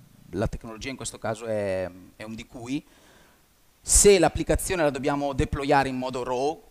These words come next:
come eravamo abituati cinque, sei, dieci anni fa, o come vie-, come, come cambiano le cose invece adesso se possiamo sfruttare Kubernetes, nello specifico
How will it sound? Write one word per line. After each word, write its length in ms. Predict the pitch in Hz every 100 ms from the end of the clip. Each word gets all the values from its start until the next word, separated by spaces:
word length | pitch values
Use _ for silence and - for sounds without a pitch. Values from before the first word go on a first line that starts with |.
| _ _
come 160 | 120 110
eravamo 260 | 113 113
abituati 800 | 113 117 110 107 - 110 104 95
cinque, 380 | - 120 113 107
sei, 280 | - 107 101
dieci 300 | 101 - 113
anni 160 | 117
fa, 260 | 147 123 139
o 80 | 160
come 280 | - 147 143
vie-, 200 | 147 -
come, 540 | 156 151 139 131 123 104
come 220 | - 170
cambiano 340 | - 170 160 175
le 60 |
cose 240 | - 151 185
invece 240 | 151 151
adesso 260 | 147 - 170
se 520 | - 165 156 196 - _
possiamo 420 | 175 160 - 147 156
sfruttare 460 | - 185 131 165
Kubernetes, 680 | - 120 117 104 - 107 -
nello 220 | 120 131
specifico 640 | - 127 143 127 - 107